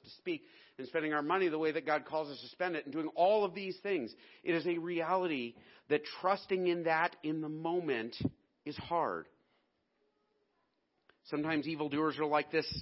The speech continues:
heavy vest, and doing God's thing is like that nylon weave. I don't know if they both work as well. I'm not going to test it, uh, though I would happily hold the gun for anybody who'd like to. Uh,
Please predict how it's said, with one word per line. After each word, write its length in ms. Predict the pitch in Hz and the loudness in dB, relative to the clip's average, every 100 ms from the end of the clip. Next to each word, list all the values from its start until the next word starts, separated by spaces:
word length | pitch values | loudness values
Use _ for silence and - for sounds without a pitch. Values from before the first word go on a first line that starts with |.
| - | -10
heavy 320 | 156 151 143 | -6 -4 -4
vest, 440 | 107 90 82 - - _ _ _ - _ _ | -4 -6 -6 -16 -20 _ _ _ -20 _ _
and 100 | 117 | -10
doing 220 | 123 139 127 | -4 -2 0
God's 280 | 135 135 - | 0 0 -4
thing 180 | 131 123 | -6 -4
is 100 | 120 | -4
like 180 | 131 | -4
that 160 | 131 120 | -4 -4
nylon 520 | 120 127 123 120 113 | -4 -2 -2 -2 -4
weave. 320 | 117 117 87 - - _ _ _ _ _ | -8 -8 -10 -14 -20 _ _ _ _ _
I 100 | 120 | 0
don't 140 | 139 151 | 2 2
know 140 | 147 | 2
if 100 | 147 | 2
they 100 | 156 | -2
both 280 | 120 139 - | 0 -2 0
work 220 | 135 127 | -4 -4
as 100 | 107 | -6
well. 240 | 98 80 78 _ _ _ _ _ 123 | -2 -2 -2 _ _ _ _ _ -8
I'm 120 | 123 | -2
not 180 | 139 151 | -2 0
going 140 | 131 | -4
to 60 | 117 | -2
test 340 | 147 139 - | -2 -2 -2
it, 140 | 95 - _ _ _ _ _ _ _ - | -6 -6 _ _ _ _ _ _ _ -2
uh, 200 | 117 113 | 0 4
though 140 | 143 | 4
I 120 | 135 | 4
would 140 | 143 131 | 2 0
happily 320 | 156 156 139 | -2 0 -2
hold 180 | 147 151 | -2 -2
the 60 | |
gun 200 | 139 147 | -2 -2
for 120 | 143 147 | -2 -4
anybody 260 | 139 147 | -2 -4
who'd 100 | 143 | -2
like 220 | 127 113 - | -2 -2 -4
to. 140 | 78 - - - - - | -12 -14 -20 -20 -20 -4
Uh, 200 | 135 135 | 0 2